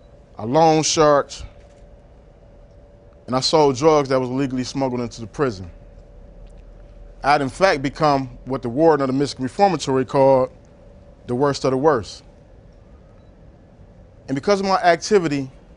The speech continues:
I landed in solitary confinement for seven and a half years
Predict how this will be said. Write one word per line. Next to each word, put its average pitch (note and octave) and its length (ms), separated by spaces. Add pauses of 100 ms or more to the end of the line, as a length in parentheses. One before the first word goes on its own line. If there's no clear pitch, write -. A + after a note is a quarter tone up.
(800)
I C#3 60
landed E3+ 320
in D3+ 60
solitary D#3+ 540
confinement C3 600 (1200)
for - 100
seven D3 320
and C#3+ 100
a C#3 60
half C3+ 300
years A2+ 520